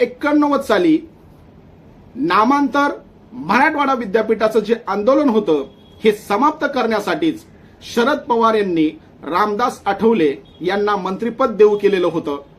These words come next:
तर दुसरीकडे जनता दलाने प्रकाश आंबेडकर साहेब यांना राज्यसभेवरती पाठवलेलं होतं. नामांतर आंदोलन संपुष्टात आलेलं होतं. नामांतर आंदोलन यावाना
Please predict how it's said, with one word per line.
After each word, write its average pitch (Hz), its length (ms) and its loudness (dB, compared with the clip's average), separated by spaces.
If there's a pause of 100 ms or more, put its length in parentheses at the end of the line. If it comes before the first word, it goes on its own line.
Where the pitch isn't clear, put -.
(360)
तर 156 100 0
दुसरीकडे 196 760 0 (320)
जनता 208 340 0
दलाने 180 580 0 (340)
प्रकाश 269 440 0
आंबेडकर 220 480 0
साहेब 196 340 -2
यांना 202 240 -2
राज्यसभेवरती 180 880 -2
पाठवलेलं 147 480 -2
होतं. - 200 -12 (960)
नामांतर 247 560 2
आंदोलन 269 480 0
संपुष्टात 262 600 -4
आलेलं 254 300 2
होतं. 208 380 2 (460)
नामांतर 208 540 0
आंदोलन 214 600 2 (420)
यावाना 202 600 0